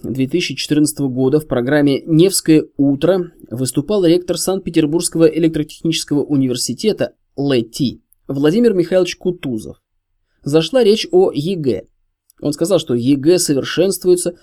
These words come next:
но при этом сообщил следующее. Несколько лет тому назад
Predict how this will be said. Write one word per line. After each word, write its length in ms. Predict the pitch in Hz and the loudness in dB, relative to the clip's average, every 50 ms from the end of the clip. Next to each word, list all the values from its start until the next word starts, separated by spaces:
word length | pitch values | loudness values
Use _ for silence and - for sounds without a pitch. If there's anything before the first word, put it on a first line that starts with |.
| _ _ _ | _ _ _
но 200 | - 160 175 165 | 0 2 2 2
при 180 | 160 165 170 175 | 4 4 4 6
этом 400 | 202 226 226 - 131 127 - _ _ _ | 6 6 4 2 -2 -6 -6 _ _ _
сообщил 480 | - - - 170 160 160 - - 202 | -6 -2 0 0 0 -2 -4 -6 -6
следующее. 640 | 180 - - 156 117 104 107 110 - - - - - _ _ _ _ _ _ _ _ _ _ _ _ _ _ - _ _ _ _ | -6 -4 -4 -2 -2 -2 -4 -6 -8 -12 -14 -16 -18 _ _ _ _ _ _ _ _ _ _ _ _ _ _ -20 _ _ _ _
Несколько 540 | 190 202 247 285 269 - - 269 - - 226 | 4 4 6 4 4 2 0 0 2 2 6
лет 240 | 220 226 226 226 - | 6 6 6 6 2
тому 200 | 185 185 214 226 | 2 2 2 2
назад 480 | 202 160 143 135 143 139 143 175 - | 2 2 0 0 0 0 0 -2 -4